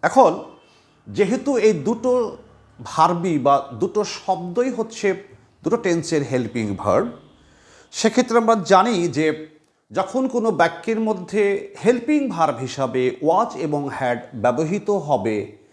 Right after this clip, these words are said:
সেক্ষেত্রে অবশ্যই এর কোনো বাংলা অর্থ প্রকাশিত হবে না। আমি যদি বলি যে, "I was going there"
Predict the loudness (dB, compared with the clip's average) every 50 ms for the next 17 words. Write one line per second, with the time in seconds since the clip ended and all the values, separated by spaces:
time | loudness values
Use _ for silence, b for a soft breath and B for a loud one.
0 | b b b -8 -8 -8 -4 -4 -6 -6 -4 -2 -2 -2 0 2 2 2 2 2
1 | -2 -6 -6 -6 -6 -6 -2 -2 -2 -4 -2 -4 -6 -4 -4 -4 -2 -2 -2 -2
2 | -2 -2 -2 0 0 0 2 0 0 0 -2 -6 -6 -2 -2 0 0 -2 -6 b
3 | b b b b b b b -8 -8 -4 -4 -6 -4 -4 -6 -6 -4 -4 -6 -6
4 | -2 -2 -2 -2 -2 -4 -8 -8 -10 -14 -16 -20 _ _ _ _ _ _ _ -2
5 | 0 2 2 2 2 4 4 4 4 6 4 2 0 -2 -6 B B B B B
6 | B B _ -6 -4 -2 0 2 2 2 4 2 0 -2 -4 -8 -12 -12 -2 0
7 | 0 2 2 0 -2 -4 -2 0 2 2 0 0 -4